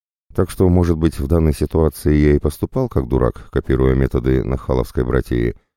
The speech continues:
но вот бугор таковым точно не был,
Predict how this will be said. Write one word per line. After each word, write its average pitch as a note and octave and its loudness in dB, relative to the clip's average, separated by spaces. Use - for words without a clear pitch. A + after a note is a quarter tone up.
но D2+ 0
вот G#2 2
бугор G#2 0
таковым F#2 0
точно - -2
не C2+ 0
был, G#1 -6